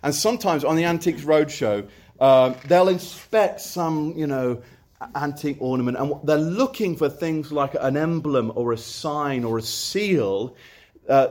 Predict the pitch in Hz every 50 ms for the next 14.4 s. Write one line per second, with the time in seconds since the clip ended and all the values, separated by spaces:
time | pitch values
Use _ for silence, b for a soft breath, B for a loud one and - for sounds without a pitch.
0 | - 139 156 156 151 156 143 - - - - - 233 240 240 - 156 143 135 123
1 | 147 143 143 135 139 143 139 139 135 160 185 180 180 160 170 165 156 - - -
2 | 170 156 156 156 151 151 151 147 - - 135 110 107 - 120 120 123 120 131 135
3 | 135 139 139 135 131 131 - 139 135 127 - - - - 120 104 90 92 B B
4 | B B B 151 160 202 220 - - - - - - 185 185 190 190 185 175 165
5 | 170 170 180 170 165 160 - - - - 190 185 180 175 170 160 139 135 143 147
6 | 147 151 160 156 156 156 151 - 165 - 143 151 151 147 139 135 123 120 120 B
7 | B B B B B - - - 240 254 240 226 185 175 196 214 202 190 156 156
8 | 180 165 190 233 233 214 170 - 247 220 190 202 196 190 180 147 165 143 117 110
9 | 123 131 160 220 226 233 233 233 226 226 226 220 220 220 214 214 208 190 - _
10 | _ _ _ _ - 196 202 196 190 185 - 175 - - 147 120 98 85 - _
11 | _ _ _ _ _ _ _ _ _ - 135 165 160 160 - 180 208 214 214 208
12 | 214 - - - 202 170 - - 151 143 143 - 180 190 190 - - - 196 170
13 | 151 - 175 175 170 170 147 135 139 147 147 147 151 165 170 170 165 156 - 113
14 | - 160 160 147 127 107 98 92